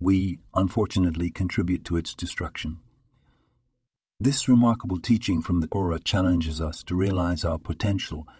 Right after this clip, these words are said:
and our responsibility. Every day, in every little thing we do, we are either sustaining or destroying the world.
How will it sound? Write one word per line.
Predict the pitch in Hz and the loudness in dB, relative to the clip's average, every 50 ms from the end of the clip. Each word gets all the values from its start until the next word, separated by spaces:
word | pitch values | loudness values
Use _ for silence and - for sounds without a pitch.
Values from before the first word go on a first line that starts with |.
| _ _ _ _ _ _ | _ _ _ _ _ _
and | - 82 82 | -6 -4 -2
our | 82 82 | -2 -2
responsibility. | 82 78 - - - 87 87 82 - - 80 78 92 87 82 78 - - 80 78 - - - - _ - _ _ _ - - - - - - - - - - - - - - | -2 -4 -4 -4 -2 -2 -2 -2 -2 -4 -4 -4 -4 -4 -4 -6 -8 -10 -12 -14 -16 -20 -20 -20 _ -20 _ _ _ -20 -20 -20 -20 -20 -20 -20 -20 -20 -20 -20 -20 -6 0
Every | 117 123 113 113 127 123 | 0 2 4 6 6 6
day, | 110 95 117 113 113 113 110 | 6 6 4 2 2 2 0
in | 113 - 92 92 92 - | -2 0 0 0 0 0
every | - 110 104 98 107 104 | 0 -2 0 2 2 2
little | 95 98 104 98 98 | 2 2 2 2 0
thing | 92 - - 98 95 92 | -2 -2 -2 0 0 2
we | 92 92 85 | 2 2 0
do, | 80 87 92 92 90 80 78 78 76 - - _ _ _ _ - - - - - - - - - - - - - | 0 0 0 0 0 -2 -4 -6 -10 -14 -20 _ _ _ _ -20 -20 -20 -20 -20 -20 -20 -20 -20 -20 -14 -4 -2
we | 104 98 | 0 2
are | 95 95 101 | 2 2 2
either | 101 117 113 113 104 104 | 2 4 4 4 4 4
sustaining | 90 - - 95 87 - - 117 110 107 107 104 101 95 | 2 2 0 0 -2 0 0 2 2 4 4 2 2 0
or | - 92 90 | -2 -4 -2
destroying | 82 92 90 - - 104 104 104 98 95 | -2 -2 -4 -2 -2 0 2 2 2 2
the | 95 95 | 2 0
world. | 92 98 98 92 85 78 71 - - | 0 0 0 -2 -2 -4 -6 -10 -16